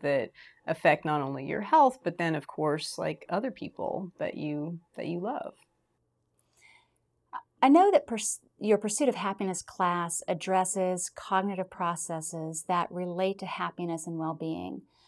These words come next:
Speaker 2: What are some of the aspects of thought or belief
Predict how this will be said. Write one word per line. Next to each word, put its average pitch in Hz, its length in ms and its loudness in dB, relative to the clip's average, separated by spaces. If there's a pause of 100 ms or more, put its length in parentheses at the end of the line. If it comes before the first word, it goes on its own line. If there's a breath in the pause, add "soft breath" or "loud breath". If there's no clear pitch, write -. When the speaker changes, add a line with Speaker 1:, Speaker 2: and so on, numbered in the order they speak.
(400 soft breath)
Speaker 2:
What 349 140 6
are 427 80 4
some 269 220 4
of 254 60 6
the 214 220 6
aspects 185 680 0
of 160 140 -4
thought 175 580 -2
or 185 240 0
belief 170 800 -6